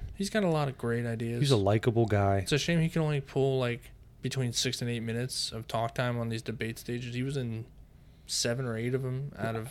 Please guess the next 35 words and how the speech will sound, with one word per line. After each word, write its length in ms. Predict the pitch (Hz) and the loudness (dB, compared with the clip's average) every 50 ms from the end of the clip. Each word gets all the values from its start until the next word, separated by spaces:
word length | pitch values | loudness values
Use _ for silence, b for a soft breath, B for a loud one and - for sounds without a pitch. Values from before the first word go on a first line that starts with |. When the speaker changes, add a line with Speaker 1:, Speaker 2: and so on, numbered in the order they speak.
| - - 113 | -10 -8 -2
Speaker 1:
he 140 | 131 131 | 0 2
only 140 | 135 135 131 127 | 2 2 2 2
missed 220 | 135 131 - - | 0 0 -2 -2
one 140 | 117 113 117 | -2 -2 0
of 80 | 120 | 0
them 100 | 131 131 | -2 -2
because 280 | 123 131 - - 123 117 | -2 -4 -2 -4 -4 -2
they 100 | 117 113 | -2 -4
changed 320 | 110 - 127 120 117 - | -2 -2 -2 -2 -2 -4
the 40 | 113 | -6
rules 360 | 104 110 123 135 147 139 139 | -6 -4 -2 0 0 0 0
a 60 | 143 139 | 2 2
little 180 | 139 143 143 143 | 4 4 4 4
bit. 220 | 151 151 - - - | 2 2 0 0 -4
Speaker 2:
Yeah, 260 | - 92 90 82 82 92 - | -2 0 0 0 -2 -4 -2
honestly, 640 | - 107 120 160 170 - - 208 190 156 - 135 120 - - - B B B B B B B B B B B B B - - - | 2 4 4 6 4 6 6 4 4 4 0 -6 -12 -12 -10 -8 B B B B B B B B B B B B B -18 -12 -6
I, 240 | - 123 139 147 - - - - - - | -2 0 0 -2 -2 -8 -16 -20 -12 -4
and 160 | 110 110 110 | 0 2 2
I, 200 | 110 113 120 - - | 4 4 2 2 2
I 40 | - | 0
can't 200 | - - 147 120 | 4 4 6 6
believe 160 | 123 110 95 | 6 6 6
I'm 60 | 92 | 6
Speaker 1:
He 80 | 87 175 | 2 4
Speaker 2:
saying 140 | 139 143 151 | 8 10 10
Speaker 1:
came 120 | - 143 | 10 10
out 120 | 131 120 | 8 6
of 80 | 113 110 | 4 0
nowhere. 340 | 107 104 104 107 117 135 - B B B - | -2 -4 -4 -4 -4 -6 -8 B B B -8
Speaker 2:
I 40 | - | -2
can't 200 | - - 202 233 | 4 4 6 8
believe 160 | 226 185 139 117 | 10 8 10 10
I'm, 120 | 113 117 | 8 4
he 160 | 117 95 98 101 | 4 2 2 4
did. 240 | 101 107 98 85 | 4 4 4 2